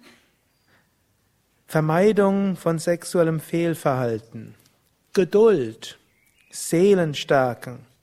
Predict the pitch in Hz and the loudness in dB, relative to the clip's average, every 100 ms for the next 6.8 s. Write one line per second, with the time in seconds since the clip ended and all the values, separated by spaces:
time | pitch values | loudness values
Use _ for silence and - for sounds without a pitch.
0 | _ _ _ _ _ _ - - _ - | _ _ _ _ _ _ -20 -20 _ 0
1 | 185 233 - - 220 - 220 214 214 214 | 2 2 -2 -2 -2 0 0 2 2 0
2 | 170 - 165 165 139 151 170 165 147 127 | -4 -8 -4 -4 -4 -4 -2 -2 -2 -2
3 | 120 110 107 _ _ _ _ _ _ _ | -8 -14 -20 _ _ _ _ _ _ _
4 | _ _ _ - 151 160 196 220 214 196 | _ _ _ -4 0 4 6 6 6 4
5 | 208 214 208 - - 190 170 175 175 156 | 4 2 -2 -10 2 4 4 2 -2 -8
6 | - 143 131 120 - 113 107 | -8 -4 -2 -4 -8 -14 -14